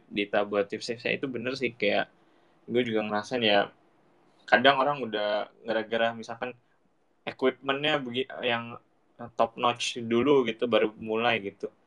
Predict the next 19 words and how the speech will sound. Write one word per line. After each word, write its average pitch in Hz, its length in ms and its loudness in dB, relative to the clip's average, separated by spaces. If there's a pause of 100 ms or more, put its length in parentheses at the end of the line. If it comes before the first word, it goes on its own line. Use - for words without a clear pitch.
(400)
Kadang 170 400 -2
juga 101 480 2
ya, 104 480 -2
kalau 110 160 -2
nunggu 110 400 0
gitu, 113 240 0
kapan 104 320 -2
mulai-mulainya 123 800 -4
gitu. 104 240 -8 (560)
Pelan-pelan 110 480 4
dari 101 240 0
awal 101 320 4
juga. 95 240 -2
Kalau 95 160 2
kita 95 240 -2
lihat 98 240 4 (640)
orang-orang 110 560 4
juga 101 240 -2
yang, 98 240 0